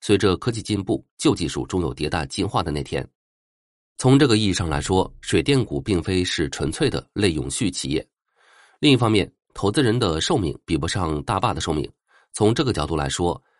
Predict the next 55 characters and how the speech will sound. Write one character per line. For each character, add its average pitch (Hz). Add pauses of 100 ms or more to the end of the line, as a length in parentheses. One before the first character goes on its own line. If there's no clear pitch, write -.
对 131
于 120
当 143
代 131
投 -
资 113
者 82
而 76
言， 71 (200)
水 87
电 160
股 76
貌 82
似 95
又 78
成 71
了 76
类 107
永 69
续 -
企 -
业。 64 (760)
那 139
么 123
煤 101
炭 147
股 80
呢？ 67 (280)
在 143
储 -
量 92
固 104
定 95
这 87
个 76
假 73
设 87
前 92
提 78
下， - (240)
技 143
术 90
进 98
步 131
反 -
而 78
可 -
能 73
提 -
升 110
企 -
业 76
的 73
寿 143
命。 85